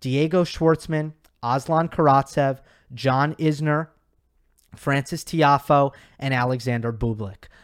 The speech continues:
I'm not just saying this because Djokovic is out, but this is, I think, the weakest quarter in the draw. In fact, I don't think there's anyone that I'm super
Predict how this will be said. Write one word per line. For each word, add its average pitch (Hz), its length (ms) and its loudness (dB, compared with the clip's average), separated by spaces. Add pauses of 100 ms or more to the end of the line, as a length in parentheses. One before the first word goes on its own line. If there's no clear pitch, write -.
(140)
I'm 143 160 -2
not 180 220 2
just 208 200 -4
saying 175 280 0
this 170 120 -4
because 139 340 -4
Djokovic 139 800 -4 (760)
is 131 180 -6
out, 143 320 0 (340)
but - 180 -4
this 156 200 0
is, 139 220 -4 (680)
I 170 160 0
think, - 260 -2
the 147 100 2
weakest 143 540 -4
quarter 131 540 2 (760)
in 151 360 0
the 127 200 -2 (240)
draw. 117 540 0
In 135 200 -8
fact, 143 400 2
I 143 100 -2
don't 170 180 0
think - 220 -6
there's 156 300 -2
anyone 156 720 0 (520)
that 147 280 0
I'm 131 360 -2 (240)
super 151 840 0